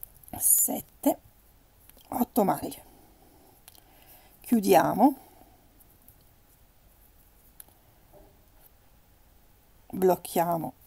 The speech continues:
con una maglia bassissima e abbiamo fatto il primo giro.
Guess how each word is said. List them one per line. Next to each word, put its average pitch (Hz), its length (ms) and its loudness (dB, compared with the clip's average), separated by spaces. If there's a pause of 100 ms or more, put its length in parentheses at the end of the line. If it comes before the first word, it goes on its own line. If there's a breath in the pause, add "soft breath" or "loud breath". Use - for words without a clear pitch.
(160)
con - 140 -8
una 175 160 -6
maglia 170 260 -8
bassissima 165 800 -4 (2750 soft breath)
e - 60 -10
abbiamo 247 220 6
fatto - 260 -4
il - 80 -12
primo 170 300 -8
giro. - 340 -20